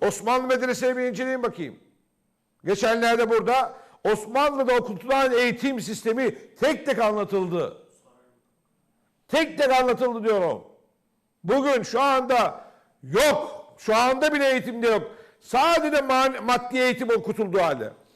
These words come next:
Maddi eğitim okutulduğu halde manevi eğitim verilmediği halde şu anda bile o eğitim sisteminin azıcık bir hali bile yok.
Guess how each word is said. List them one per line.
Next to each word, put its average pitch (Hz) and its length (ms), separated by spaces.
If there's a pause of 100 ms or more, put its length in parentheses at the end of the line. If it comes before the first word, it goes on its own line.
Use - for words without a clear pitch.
(160)
Maddi 220 560
eğitim 269 340
okutulduğu 220 380
halde 202 180
manevi 220 360
eğitim 262 240
verilmediği 247 440
halde 214 520 (240)
şu - 260
anda 294 480
bile 277 180
o 262 80
eğitim 254 440
sisteminin 226 760 (1000)
azıcık 226 640
bir 185 60
hali 180 400
bile 151 140
yok. - 340